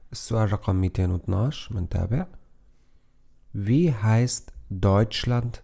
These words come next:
mit vollem Namen? A. Bundesstaat Deutschland. B. Bundesländer Deutschland. C. Bundesrepublik Deutschland. D.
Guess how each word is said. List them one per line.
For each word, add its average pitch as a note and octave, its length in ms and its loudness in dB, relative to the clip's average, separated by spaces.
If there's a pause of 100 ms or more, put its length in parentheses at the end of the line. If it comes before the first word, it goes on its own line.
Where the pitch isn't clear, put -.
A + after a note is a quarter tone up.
(140)
mit G2 240 -2
vollem G2+ 560 2
Namen? F#2 680 2 (500)
A. F#2+ 380 0 (560)
Bundesstaat G#2+ 840 4
Deutschland. B2 680 2 (540)
B. F#2+ 460 6 (520)
Bundesländer G#2 840 6
Deutschland. F2+ 760 0 (460)
C. G2+ 520 2 (580)
Bundesrepublik B2 1080 4
Deutschland. A#2 720 2 (400)
D. G2 460 4